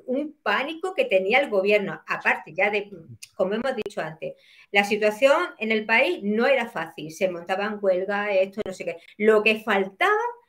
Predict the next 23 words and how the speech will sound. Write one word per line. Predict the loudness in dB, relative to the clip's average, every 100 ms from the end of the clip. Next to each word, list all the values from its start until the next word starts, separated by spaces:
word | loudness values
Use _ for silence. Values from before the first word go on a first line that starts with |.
| _ -4
lo | 4 6 6
único | 4 2 2
que | 2
le | 2 2
faltaba | -2 -2 -2 0
al | 0
gobierno | 0 -2 -2 -2 -2
y | -2
a |
España | -2 -4 -2 -4 -2
era | 2 2 2 -2
que | -4
hubiese, | 0 -2 -2 -4
por | -4
lo | -4
que | -4
sea, | -6 -2 -2 -2 -8 -2
alguna | 2 2 4 4
desgracia, | 4 4 2 2 -2
que | 0
hubiera | 0 2 2 0
una, | -2 0 0 -2
un, | -2 -2 -2 -4